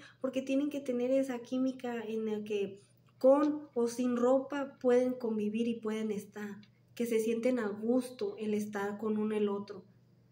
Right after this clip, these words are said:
El que el otro no la está juzgando, el que el otro no la está haciendo sentirse insegura o inseguro.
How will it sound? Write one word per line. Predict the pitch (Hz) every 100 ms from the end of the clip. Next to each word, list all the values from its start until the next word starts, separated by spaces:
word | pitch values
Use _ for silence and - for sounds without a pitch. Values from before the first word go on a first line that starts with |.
| _ _ _ _ _ _ _ _ _ _ _ _
El | 240 233
que | -
el | 220
otro | 220 226 247
no | 240
la | 226 233
está | - 220
juzgando, | 233 233 208 196 214 214
el |
que | 214
el | 214
otro | 202 220
no | 220
la | 220
está | 220 214
haciendo | 214 214 214 220 214
sentirse | 208 202 202 196 214
insegura | 220 214 196 196 214 214 208
o | 196
inseguro. | 196 196 190 202 214 214